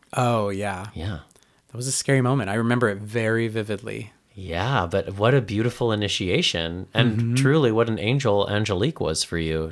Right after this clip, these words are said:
Speaker 2: to kind of usher you through that whole experience.
Speaker 1: Whew, girl, you have no idea. I need to give her a call. 'Cause
Speaker 2: You do.
Speaker 1: she also, like, she held my hand through some really, really crazy experiences in my life and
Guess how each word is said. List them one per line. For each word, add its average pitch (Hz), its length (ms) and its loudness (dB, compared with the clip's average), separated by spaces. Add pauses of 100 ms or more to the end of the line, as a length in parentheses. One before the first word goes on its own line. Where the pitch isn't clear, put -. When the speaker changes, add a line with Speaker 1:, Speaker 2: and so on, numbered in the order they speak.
Speaker 2:
to - 100 -4
kind 90 200 -4
of 85 160 -6
usher 107 240 -2
you 95 120 -4
through 117 180 -4
that 90 140 -2
whole 90 140 -2
experience. - 680 -6
Speaker 1:
Whew, 302 260 10 (240)
girl, 120 240 0
you 120 80 2
have 131 100 2
no 117 200 0
idea. 107 440 -2
I 135 100 0
need 180 120 4
to 107 80 -6
give 123 200 0
her 143 100 4
a 139 40 0
call. 117 540 0
'Cause 127 180 -2
Speaker 2:
You 123 120 2
do. - 60 2
Speaker 1:
she 127 140 2
also, 104 760 0
like, 98 520 -4
she - 380 -4
held 123 180 0
my 104 140 -2
hand 101 320 -4
through 95 160 -8
some 101 460 -8
really, 104 480 -4
really 87 800 -8 (1000)
crazy 101 540 -6
experiences 98 640 -10
in 104 100 -14
my 98 180 -12
life - 560 -14 (400)
and 92 520 -12